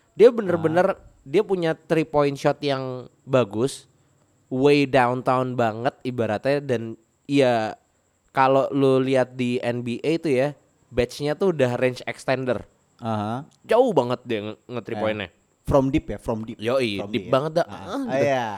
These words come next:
Speaker 1: Heeh, terus, nah,
Speaker 2: Rusak
Speaker 1: kalau
Speaker 2: Ramsey
Speaker 1: misal-,
Speaker 2: emang
Speaker 1: iya,
Speaker 2: otaknya
Speaker 1: heeh,
Speaker 2: ini.
Speaker 1: kan udah, heeh. Terus juga kalau misalnya dari segi, apa ya,
Speaker 2: Hmm.
Speaker 1: kayak Oladipo-nya tuh karena dia drive-nya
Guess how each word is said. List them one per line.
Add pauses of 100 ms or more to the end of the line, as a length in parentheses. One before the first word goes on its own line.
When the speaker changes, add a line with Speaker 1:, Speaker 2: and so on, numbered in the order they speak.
(120)
Speaker 1:
Heeh,
terus, (260)
nah,
Speaker 2:
Rusak
Speaker 1:
kalau
Speaker 2:
Ramsey
Speaker 1:
misal-,
Speaker 2:
emang
Speaker 1:
iya,
Speaker 2:
otaknya
Speaker 1:
heeh,
Speaker 2:
ini.
Speaker 1:
kan
udah,
heeh. (680)
Terus
juga
kalau
misalnya
dari
segi,
apa
ya, (320)
Speaker 2:
Hmm. (240)
Speaker 1:
kayak
Oladipo-nya
tuh
karena
dia (1080)
drive-nya